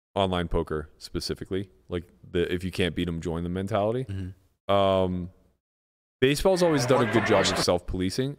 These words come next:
Speaker 1: Uh, let me rephrase that. Baseball's always attempted, uh, the
Speaker 2: Yeah.
Speaker 1: job of self-policing, but probably has tremendous failures throughout.
Speaker 2: Mm-hmm.
Speaker 1: The,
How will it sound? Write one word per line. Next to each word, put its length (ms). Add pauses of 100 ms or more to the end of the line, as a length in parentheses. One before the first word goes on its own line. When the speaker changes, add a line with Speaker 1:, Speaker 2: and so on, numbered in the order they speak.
Speaker 1:
Uh, 280 (800)
let 120
me 80
rephrase 400
that. 180 (580)
Baseball's 340
always 220
attempted, 580 (680)
uh, 540 (600)
the 20
Speaker 2:
Yeah. 60
Speaker 1:
job 260
of 100
self-policing, 720 (800)
but 460 (800)
probably 500
has 560 (200)
tremendous 680 (420)
failures 400
throughout. 420 (340)
Speaker 2:
Mm-hmm. 160
Speaker 1:
The, 520